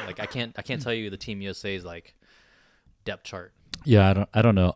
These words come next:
Speaker 2: I don't follow women's volleyball
Speaker 1: Yeah, or
Speaker 2: that,
Speaker 1: women's
Speaker 2: that
Speaker 1: volleyball.
Speaker 2: closely. I, I, I, like, I follow their matches, but not, like, the players, unless it's, like, a specific player that I like. But
Speaker 1: Yeah.
Speaker 2: that's, like, I don't really
Speaker 1: <clears throat>
Speaker 2: follow
Speaker 1: So
Speaker 2: it.
Speaker 1: there was this girl,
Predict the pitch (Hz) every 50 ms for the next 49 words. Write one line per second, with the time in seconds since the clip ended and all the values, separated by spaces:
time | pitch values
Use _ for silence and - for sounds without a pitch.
0 | _ _ 110 117 131 127 123 117 117 110 95 - 107 101 98 98 95 90 85 90
1 | 92 92 90 85 82 87 82 80 80 80 82 80 80 87 - _ _ 113 107 101
2 | 92 - - - 139 - 110 98 87 98 104 95 110 107 95 90 - 107 101 92
3 | - - 87 82 85 _ _ _ - _ - - - 113 120 - 104 117 127 123
4 | - - 117 131 143 139 117 - - _ _ - 107 107 - - - 110 120 143
5 | 160 160 131 107 95 85 92 92 87 87 87 95 104 - - 170 180 - - -
6 | 101 90 95 110 110 - 98 98 87 _ - 82 - - 87 80 78 76 - -
7 | - - - - - - - - - - _ - - - - _ - 127 147 143
8 | - 156 131 139 139 120 113 - - 120 - 135 123 113 104 - - 107 104 98
9 | 95 90 87 87 85 82 80 80 82 82 80 78 - _ _ _ _ _ _ _
10 | _ _ - _ _ - 85 80 80 - - _ - 101 - - - - - -
11 | 85 80 - _ - _ _ _ _ _ _ _ _ _ _ _ _ _ _ -
12 | 101 104 107 98 98 92 - 104 85 82 82 - - 180 208 220 190 160 135 -
13 | - 233 254 165 113 95 95